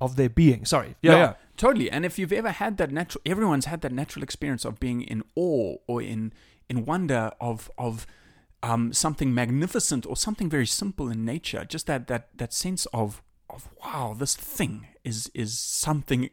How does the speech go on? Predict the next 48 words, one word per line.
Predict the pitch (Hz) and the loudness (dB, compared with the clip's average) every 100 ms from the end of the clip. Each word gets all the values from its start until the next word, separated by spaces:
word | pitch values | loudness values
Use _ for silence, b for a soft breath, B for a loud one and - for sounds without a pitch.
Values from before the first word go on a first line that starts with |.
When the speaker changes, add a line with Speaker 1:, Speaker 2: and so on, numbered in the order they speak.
| - | -8
Speaker 2:
extraordinary." | 135 - - - 180 147 120 101 - B B B | -6 -6 -2 0 2 2 2 0 -6 B B B
Metaphysics | - 160 220 208 156 131 - - | -6 -2 0 0 0 -2 -4 -4
seeks | - 90 - - | -4 -4 -4 -4
to | 165 143 B B B | 2 2 B B B
delve | - 170 226 175 - | 0 6 8 6 0
into | 185 - 135 | -2 0 -2
that | 117 117 | -2 -2
intuition | 107 - 107 107 - - | -6 -6 -8 -8 -10 -8
and | 113 117 117 | -4 -4 0
to, | 131 117 - - 123 127 - - | -2 -2 -8 -14 -14 -16 -16 -4
and | 120 117 | -2 0
to | 127 117 B B - | 2 0 B B 2
draw | 165 226 233 | 8 10 8
out | 156 160 | 6 0
of | 139 | 2
its | 123 - | 0 0
depths | 127 113 - - | -2 -2 -6 0
all | 180 | 0
the | 180 | 2
riches | 135 139 - 131 - | -2 -2 -2 -4 -2
of, | 110 107 - - | -2 -4 -6 -8
of | 107 107 | -8 -6
being | 107 101 | -6 -6
itself. | 98 - - - - B B B | -8 -8 -8 -12 -18 B B B
And | 160 - | -6 -4
as | 233 262 | -4 -2
you | 277 226 | 0 0
enter | 175 180 170 | -2 -4 -4
into | 147 135 | -4 -4
the | 120 | -2
science, | - 92 95 - - _ - | -2 -4 -8 -12 -14 _ -4
and | 135 143 | 0 2
I | |
guess | 156 214 | 2 2
what | - | 2
I'm | 170 | 0
saying | - 107 104 | 0 -2 -2
is | 113 | -4
that | 123 117 | -2 -4
it | - | -2
does | 170 202 | -2 -2
take, | - 151 - | -2 -6 -6
it | - | -10
takes | - - - | -6 -6 -6
this | 147 | -4
sort | - 143 135 | 0 2 0
of, | 120 b b b b | -2 b b b b
this | - 127 - | -2 2 2